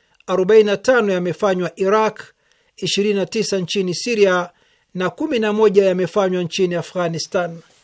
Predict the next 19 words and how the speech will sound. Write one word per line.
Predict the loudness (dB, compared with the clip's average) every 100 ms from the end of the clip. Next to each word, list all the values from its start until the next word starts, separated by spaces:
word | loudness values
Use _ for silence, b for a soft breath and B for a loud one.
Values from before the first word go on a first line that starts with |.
| b b b -4
Hii | -2 -2
ina | -2 -2 -2
maana | -2 -2 0
kwamba | 0 0 2 0
thuluthi | 0 -2 0 -2 -2
mbili | -4 -2 2 4
ya | 4
mashambulio | 0 -4 -2 0 2 2
ya | 2
kigaidi | -2 -2 0 2 0 -2 -4 -6 _ _ _ -8
ya | -4 -4
kundi | -2 0 2 2
la | 2 0
Daesh | 0 2 2 -2 -6
katika | -8 -6 -4 -2
mwezi | 6 6 6 2
mtukufu | -6 -8 -4 -4 -2
wa | -4
Ramadhani | -2 2 2 2 -2 -6